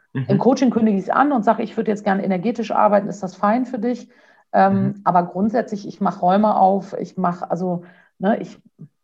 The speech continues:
Speaker 2: weiß ich
Speaker 1: Ka-,
Speaker 2: nicht, ich
Speaker 1: kannst, kannst du uns da mitnehmen? Wie
Speaker 2: Ja.
Speaker 1: machst du einen Raum, Raum auf? Also gerade wenn du auf die Bühne gehst, was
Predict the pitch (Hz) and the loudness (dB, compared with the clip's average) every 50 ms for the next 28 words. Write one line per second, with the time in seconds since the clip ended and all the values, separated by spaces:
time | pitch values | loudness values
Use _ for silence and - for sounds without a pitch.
0 | _ _ - 180 220 220 208 165 156 - - 147 139 139 143 135 - - - 139 | _ _ 0 0 2 2 2 0 0 0 -2 -2 0 0 0 -2 -4 -2 -2 -2
1 | 135 135 - 143 131 127 - 131 123 120 117 113 - 147 156 165 143 120 107 120 | 0 0 -2 -2 -2 -2 0 0 0 0 0 -2 -2 -4 -4 -4 2 2 2 2
2 | 120 123 123 - - 139 127 127 123 104 104 107 110 110 107 104 - _ - 104 | 2 0 -4 -4 -4 -2 -2 -2 0 2 2 0 0 -2 -6 -8 -10 _ -4 -2
3 | 104 110 113 113 107 - 95 95 107 139 - - - 110 113 110 110 107 104 101 | 0 0 0 -2 -4 -4 -4 -4 -4 -4 -6 -6 -8 -8 -6 -6 -6 -4 -4 -4
4 | 107 110 110 113 110 117 - 123 - 135 123 120 113 117 123 127 123 123 123 135 | -4 -4 -6 -6 -6 -4 -6 -4 -6 -6 -8 -4 -4 -4 -4 -4 -4 -2 -2 -2
5 | 143 139 - - _ - 110 - - - - _ | -2 -4 -6 -12 _ -14 -12 -10 -10 -12 -14 _